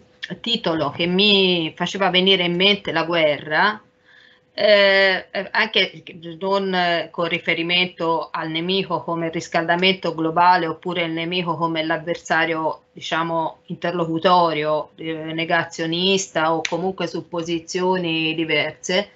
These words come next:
A me la guerra me l'ha fatto venire in mente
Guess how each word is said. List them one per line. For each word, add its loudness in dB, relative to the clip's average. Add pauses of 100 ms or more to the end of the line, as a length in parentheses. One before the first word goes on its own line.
(760)
A 6
me 4
la 4
guerra 4
me 0
l'ha 0
fatto 2
venire -6
in -6
mente -2